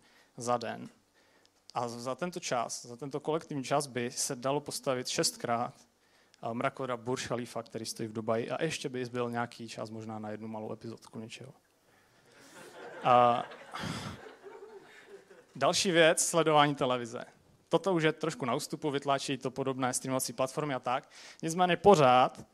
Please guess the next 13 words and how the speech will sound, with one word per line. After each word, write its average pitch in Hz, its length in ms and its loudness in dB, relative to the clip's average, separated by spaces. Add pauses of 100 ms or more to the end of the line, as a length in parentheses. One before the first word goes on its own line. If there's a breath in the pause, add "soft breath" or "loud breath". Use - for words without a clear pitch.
(1040 soft breath)
do 143 80 -8
toho 151 180 -2
dávají 147 680 2
lidé 147 320 0
hodně 139 240 2
času 156 400 2
a 143 40 4
průměrný 214 440 2
dospělý 175 320 -2
člověk 139 420 0
stráví 156 340 0
sledováním 180 460 0
televize 156 640 -2